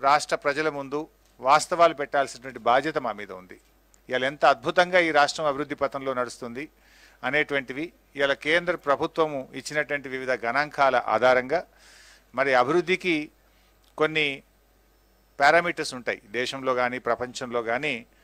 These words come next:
there are some parameters. So, ఆ పారామీటర్స్లో ముఖ్యంగా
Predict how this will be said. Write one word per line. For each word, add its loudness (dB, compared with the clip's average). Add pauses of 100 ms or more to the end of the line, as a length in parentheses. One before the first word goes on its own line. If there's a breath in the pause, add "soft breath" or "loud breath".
(420 soft breath)
there 4
are 4
some -6
parameters. 0 (640 soft breath)
So, -6
ఆ 6
పారామీటర్స్లో 2
ముఖ్యంగా 2